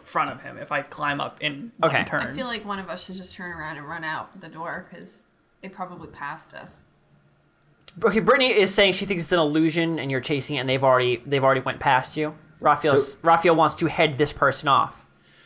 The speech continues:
Speaker 4: Okay, so
Speaker 1: Well, I
Speaker 4: if
Speaker 1: guess somebody should maybe go
Speaker 4: Right.
Speaker 1: down.
Speaker 4: So
Speaker 3: Like, they
Speaker 4: if
Speaker 3: were
Speaker 4: you, if you keep on chasing him,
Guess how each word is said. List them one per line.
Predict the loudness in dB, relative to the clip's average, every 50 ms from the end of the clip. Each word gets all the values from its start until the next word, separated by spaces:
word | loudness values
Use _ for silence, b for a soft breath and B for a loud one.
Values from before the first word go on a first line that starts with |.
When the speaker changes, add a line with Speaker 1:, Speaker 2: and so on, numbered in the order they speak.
| b b
Speaker 4:
Okay, | 2 4 6 4 4
so | 2 2 4 6
Speaker 1:
Well, | 6 8
I | 8
Speaker 4:
if | 6
Speaker 1:
guess | 6 4 4
somebody | 4 4 4 6 4 4 4 2
should | 0 -2 -6 -6 -6
maybe | -6 -6 -4 -6 -4
go | 0 2 4 4 4
Speaker 4:
Right. | 2 -2 -4 -2
Speaker 1:
down. | 2 4 6 6
Speaker 4:
So | 6 6
Speaker 3:
Like, | 4 2 0 0
they | 0 2
Speaker 4:
if | 4
Speaker 3:
were | 4 4 4
Speaker 4:
you, | 4 6 6 6 6 6 4 0 -4 -12 _ -14 -2 0
if | 0 0 2 0
you | 0 0
keep | 2 0 0 2 4
on | 4 6 6 4 2 0 -6 -10 -14 -18 -20 -20 _
chasing | -4 2 4 4 6 6 6 6 4
him, | 2 2 0 -2 -4